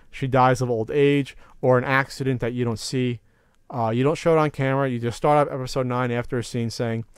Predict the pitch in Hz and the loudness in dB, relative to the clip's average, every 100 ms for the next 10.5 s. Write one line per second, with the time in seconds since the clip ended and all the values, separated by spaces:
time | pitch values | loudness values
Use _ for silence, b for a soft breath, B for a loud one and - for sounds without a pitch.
0 | b b b 123 120 - 147 147 143 151 | b b b -6 -4 2 4 4 2 0
1 | 135 131 131 120 135 135 131 156 156 151 | 0 0 -4 -2 0 0 2 2 2 0
2 | - - _ _ _ _ - 143 135 131 | -4 -14 _ _ _ _ -8 -2 0 2
3 | 131 131 _ _ - 131 123 120 _ _ | 0 -4 _ _ -8 -4 -2 -4 _ _
4 | _ _ _ _ _ - 120 113 113 _ | _ _ _ _ _ -10 -6 -6 -10 _
5 | _ _ _ _ _ _ _ _ 123 147 | _ _ _ _ _ _ _ _ 0 2
6 | 147 139 135 135 127 113 _ _ _ _ | 4 4 4 2 2 -2 _ _ _ _
7 | 131 113 - _ - 139 123 - 117 113 | -6 -6 -8 _ -2 0 0 -2 -2 -2
8 | 90 - _ _ _ _ - 123 120 120 | -4 -12 _ _ _ _ -8 -4 -2 -2
9 | 120 113 110 110 107 107 117 131 117 131 | 0 -2 -4 -4 -4 -6 -8 -8 -4 -4
10 | 123 113 110 104 | -2 -4 -4 -6